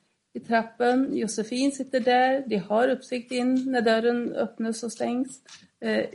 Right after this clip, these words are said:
jag känner liksom ingen oro att jag också ska behöva gå dit och,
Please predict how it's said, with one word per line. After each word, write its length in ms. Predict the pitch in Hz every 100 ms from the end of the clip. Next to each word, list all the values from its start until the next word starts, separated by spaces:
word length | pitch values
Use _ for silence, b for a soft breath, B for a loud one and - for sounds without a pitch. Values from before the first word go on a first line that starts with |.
| -
jag 420 | - 233 269 277
känner 320 | 262 214 202
liksom 300 | 208 208 220
ingen 380 | 220 202 196 208
oro 340 | 214 196 190 208
att 180 | 202
jag 240 | 254 220 196
också 320 | 202 - 220
ska 200 | - 208
behöva 260 | 190 185 190
gå 120 | 196
dit 360 | 196 185 185 -
och, 380 | 190 190 190